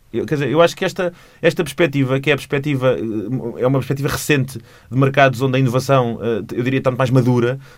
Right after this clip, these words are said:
e falámos aqui de Silicon Valley e outros países que tais, outros, quer dizer, Silicon Valley não é um país, mas países onde há Silicon Valleys da vida,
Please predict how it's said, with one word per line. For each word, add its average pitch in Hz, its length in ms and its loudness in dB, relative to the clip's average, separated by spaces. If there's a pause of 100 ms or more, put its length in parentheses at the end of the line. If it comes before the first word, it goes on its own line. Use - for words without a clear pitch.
e 104 80 -10
falámos 117 320 0
aqui 110 160 -6
de 107 40 -10
Silicon 117 360 -2
Valley 131 300 2
e 113 40 2
outros 113 160 -2
países 120 320 -2
que - 80 -16
tais, 127 340 2 (160)
outros, 113 260 -6
quer 117 100 -6
dizer, 95 140 -6
Silicon 107 160 -4
Valley 107 140 -2
não 110 60 2
é - 20 0
um 107 40 -4
país, 113 240 -2
mas 95 200 -8
países 110 380 -2
onde 113 220 0
há 120 100 4
Silicon 104 380 -8
Valleys 101 280 -6
da 101 80 -8
vida, 110 240 -4